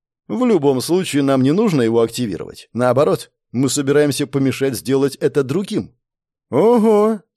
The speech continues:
удивленно присвистнул Масих. «Однако неожиданный поворот. И зачем нам кому-то мешать?»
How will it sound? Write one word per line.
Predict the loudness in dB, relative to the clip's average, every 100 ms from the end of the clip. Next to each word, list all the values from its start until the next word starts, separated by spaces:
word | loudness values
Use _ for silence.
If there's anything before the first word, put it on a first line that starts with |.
| _
удивленно | -2 0 2 2 2 2 0
присвистнул | -2 -2 -2 -2 0 0
Масих. | 0 0 -4 -6 _ _ -4
«Однако | 0 2 2 0 0 0
неожиданный | 2 2 2 0 0 0 0
поворот. | 0 2 2 0 -4 _ _ -4
И |
зачем | 0 0 0 0
нам | 0 0
кому-то | 0 0 0
мешать?» | -2 0 -2 -2 -12